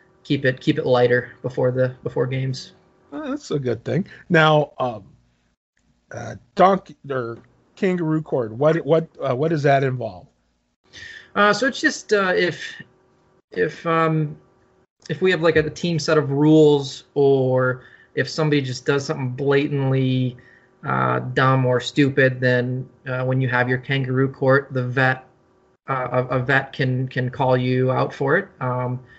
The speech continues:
Speaker 1: and say, "Hey, so-and-so, they did, they did this, and I think they should be fined one dollar for it." And then that person has a chance to rebuttal,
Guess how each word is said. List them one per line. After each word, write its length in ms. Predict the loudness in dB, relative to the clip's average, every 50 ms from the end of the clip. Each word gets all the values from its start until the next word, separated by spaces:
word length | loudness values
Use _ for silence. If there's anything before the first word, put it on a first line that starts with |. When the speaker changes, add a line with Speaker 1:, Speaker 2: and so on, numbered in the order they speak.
| _ -20 _ _ _ _ _ -10
Speaker 1:
and 100 | -8 -4
say, 180 | 0 0 2
"Hey, 220 | 4 4 4 4 2
so-and-so, 920 | 2 0 -2 0 0 0 0 -2 -2 -2 0 2 4 4 4 4 2 2
they 220 | 2 2 2 2
did, 360 | 0 0 0 0 0 0 -2 -6 -8 -6
they 140 | -4 -2
did 260 | 0 0 0 0 2 2
this, 440 | 0 0 0 -2 -8 -10 -12 -16 -18 _ _
and 280 | -2 0 0 0 0 0
I 120 | 0 -2
think 220 | -2 -2 -4 -4 -2
they 100 | -2 -2
should 200 | -2 -4 -6 -4
be 100 | -6 -6
fined 460 | -2 0 0 2 2 2 0 0 0
one 320 | 0 0 2 2 2 2
dollar 340 | 0 0 -2 -4 -6 -8 -10
for 260 | -10 -10 -10 -8 -8
it." 80 | -10 -14 _ _ _ _ _ _ _ _ -4
And 100 | -2 0
then 120 | 0 2
that 180 | 2 0 0 0
person 240 | 0 0 0 0 0
has 200 | 0 0 0 0
a 40 | -2
chance 300 | -4 -6 -4 -4 -4 -4
to 120 | -4 -4 -4
rebuttal, 560 | -2 0 2 2 2 2 2 -2 -2 -6 -10